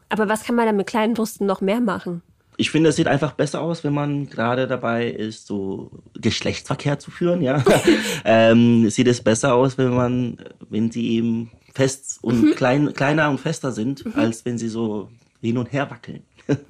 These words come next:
Speaker 1: Ich hatte halt noch nie Sex mit einer Frau mit großen Brüsten.
Speaker 2: <laughs>
Speaker 1: Deswegen kann ich
Speaker 2: Solltest du mal probieren.
Speaker 1: <laughs> kann ich da jetzt noch nicht viel zu sagen, aber gut zu wissen. Gibt es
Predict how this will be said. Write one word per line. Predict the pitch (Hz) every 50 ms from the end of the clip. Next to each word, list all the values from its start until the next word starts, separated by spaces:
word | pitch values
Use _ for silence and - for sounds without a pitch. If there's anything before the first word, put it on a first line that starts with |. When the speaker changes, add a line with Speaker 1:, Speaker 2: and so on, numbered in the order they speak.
| - _ _ - - -
Speaker 1:
Ich | - - -
hatte | 247 247 254 240
halt | 220 220
noch | 208 202
nie | 208 220 214
Sex | - - 226 226 - -
mit | 233
einer | 220 226 214
Frau | - - 240 214
mit | 202 190 180
großen | - 202 196 185 - 185
Brüsten. | 175 190 190 190 - - _
Speaker 2:
<laughs> | - 139 - 180 156 147 165 - - - -
Speaker 1:
Deswegen | - - - - 359 330
kann | 320 - 453 381 - -
ich | 403
Speaker 2:
Solltest | - 123 131 131 -
du | 170
mal | 156 156 151
probieren. | 151 190 190 196 269 269 233 160
Speaker 1:
<laughs> | 160
kann | - - - 370 311
ich | - -
da | 339 370 -
jetzt | 349 370 -
noch | 339 277
nicht | 269 294 349 339
viel | 285 294 285 -
zu | - 330 277 233
sagen, | 269 262 262 262 262 226 226
aber | 226 220 233 226 226
gut | 277 294 -
zu | - 277 233 233
wissen. | 254 302 - - 214 202 208 - - - - - - - - - - - _ -
Gibt | 226 214 277 277 -
es | 320 311 - -